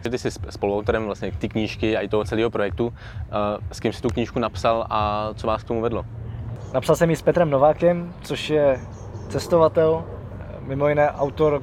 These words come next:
Speaker 2: kurzu Travel Hacking, což je nejúspěšnější kurz na Naučme se a zároveň asi jeden z nejúspěšnějších cestovatelských kurzů u nás.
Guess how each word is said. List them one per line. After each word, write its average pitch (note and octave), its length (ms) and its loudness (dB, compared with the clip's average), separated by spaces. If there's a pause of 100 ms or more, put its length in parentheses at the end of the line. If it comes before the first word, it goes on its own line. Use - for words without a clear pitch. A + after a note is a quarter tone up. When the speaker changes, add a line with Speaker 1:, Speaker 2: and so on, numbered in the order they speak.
Speaker 2:
kurzu D3 280 -2
Travel C3 280 2
Hacking, D3 320 -2
což - 200 -6
je C#3+ 60 -2
nejúspěšnější C3+ 600 -4
kurz C#3 200 -2
na A#2 100 -2
Naučme C3 340 -2
se D3 260 0 (720)
a B2 480 6 (520)
zároveň C3+ 500 4
asi C#3 180 -2
jeden C3+ 200 2
z A#2 80 -4
nejúspěšnějších C3 680 -2
cestovatelských B2+ 680 0
kurzů C3+ 280 -4
u B2 100 -4
nás. A#2+ 400 -2